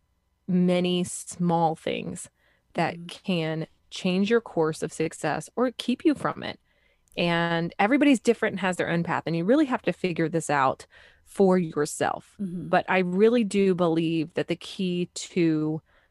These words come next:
Speaker 1: li-, like, lifelong journeys on health and all, and fitness, all of these things really start with the mental space that you're
Speaker 2: Yeah,
Speaker 1: in.
Speaker 2: a hundred percent.
Speaker 1: And, you know,
Speaker 2: Totally
Speaker 1: the
Speaker 2: agree.
Speaker 1: food and,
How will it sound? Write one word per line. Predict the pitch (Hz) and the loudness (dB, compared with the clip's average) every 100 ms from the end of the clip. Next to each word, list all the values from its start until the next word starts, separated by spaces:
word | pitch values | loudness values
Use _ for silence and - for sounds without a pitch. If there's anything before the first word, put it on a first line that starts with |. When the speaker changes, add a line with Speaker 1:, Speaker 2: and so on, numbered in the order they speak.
| _ _ _ _ _ - | _ _ _ _ _ -6
Speaker 1:
li-, | 170 175 185 196 - | -2 2 4 4 2
like, | 190 160 | 0 0
lifelong | - 165 170 175 214 - - - 185 175 170 160 156 160 165 - _ _ _ _ _ - | 0 0 4 4 4 0 -14 -12 -2 2 4 4 2 2 -2 -6 _ _ _ _ _ -14
journeys | 165 170 190 180 170 160 160 147 | -8 -4 -2 -2 -4 -6 -10 -12
on | - 160 151 156 160 | -10 -8 -6 -8 -12
health | 160 - 160 - 165 - | -18 -8 -8 -8 -12 -12
and | 156 | -10
all, | 143 143 131 | -8 -10 -10
and | 170 156 | -10 -10
fitness, | 165 151 156 156 | -10 -10 -10 -12
all | 147 135 | -10 -12
of | 135 | -12
these | - | -16
things | - - - _ _ | -14 -16 -16 _ _
really | - 180 196 196 | -12 -6 -4 -4
start | - - 180 147 - | -8 -10 -6 -6 -6
with | 165 - | -10 -10
the | |
mental | 160 151 147 - 156 147 - _ _ | -10 -10 -10 -10 -8 -8 -12 _ _
space | - - 143 - | -14 -8 -8 -8
that | 101 - | -14 -8
you're | 196 | -8
Speaker 2:
Yeah, | 180 | -8
Speaker 1:
in. | 190 - _ _ | -12 -18 _ _
Speaker 2:
a | 202 | -8
hundred | 190 196 185 175 | -6 -8 -10 -10
percent. | 180 170 | -8 -6
Speaker 1:
And, | 165 160 160 - | -6 -8 -10 -8
you | 190 | -4
know, | 170 196 | -2 -4
Speaker 2:
Totally | - 175 | -6 -6
Speaker 1:
the | |
Speaker 2:
agree. | 262 | -4
Speaker 1:
food | 254 254 247 247 - | -2 0 0 -2 -2
and, | 185 185 | -2 -2